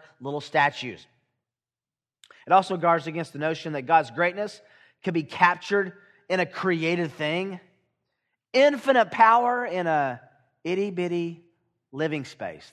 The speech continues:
That's what the second commandment is forbidding. Now, the second commandment is logically built on the first commandment. The first commandment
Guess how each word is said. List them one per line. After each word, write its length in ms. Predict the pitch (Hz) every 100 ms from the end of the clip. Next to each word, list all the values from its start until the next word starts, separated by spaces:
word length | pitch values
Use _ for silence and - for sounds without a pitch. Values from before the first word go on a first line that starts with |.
| -
That's 260 | 151 160 -
what 160 | 147
the 80 | 135
second 340 | - 147 139
commandment 460 | 135 139 135 117 104 _ _ _ -
is 220 | 120 113
forbidding. 680 | - 117 113 165 165 123 87 _ _ _ _ _ _ _ _ -
Now, 120 | 170
the 80 | 180
second 340 | 208 285 285 240
commandment 320 | 226 214 185
is 100 | 151
logically 480 | 180 220 220 214 202
built 260 | 160 160
on 80 | 175
the 80 | 202
first 260 | 240 226
commandment. 320 | - 160 139 143
The 60 |
first 320 | 131 302 359
commandment 380 | - 190 170 175